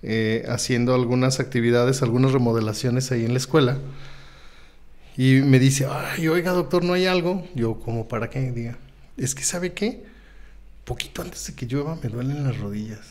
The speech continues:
Yo, "¿Cómo crees?". "Sí, es más, mire, ahorita me duelen y yo creo que en, en un ratito, cuando mucho cuarenta minutos va a empezar a llover". Y yo me asomaba y el,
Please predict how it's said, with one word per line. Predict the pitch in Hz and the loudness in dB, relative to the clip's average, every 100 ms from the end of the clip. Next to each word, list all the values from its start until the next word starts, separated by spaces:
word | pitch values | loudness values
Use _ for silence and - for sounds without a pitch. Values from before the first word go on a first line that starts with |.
| - | -12
Yo, | 107 113 - | -8 -6 -2
"¿Cómo | 131 147 | -2 0
crees?". | 143 143 139 | 0 0 0
"Sí, | 170 196 | -2 0
es | 180 | 2
más, | 180 | 2
mire, | 180 156 | 2 2
ahorita | 131 135 170 | 0 -2 -2
me | 170 | 0
duelen | 151 180 202 | 0 0 0
y | 147 | 0
yo | 123 135 | 0 0
creo | 151 | -2
que | 170 | 0
en, | 143 143 - - 123 | 0 0 -4 -4 2
en | 135 | 2
un | 165 | 4
ratito, | 220 202 196 185 127 - | 0 -2 -2 0 -2 0
cuando | 131 131 | 0 2
mucho | 151 175 - | 2 0 0
cuarenta | 180 160 170 | 0 2 0
minutos | 170 160 160 151 | 0 0 0 -2
va | 156 | -2
a | |
empezar | 147 143 165 | -2 -4 -2
a | 151 | 0
llover". | 123 127 127 107 | 2 0 -2 -6
Y | |
yo | 107 | -6
me | 123 143 | -4 -4
asomaba | - 135 135 143 | -2 0 0 0
y | 135 | -2
el, | - | -6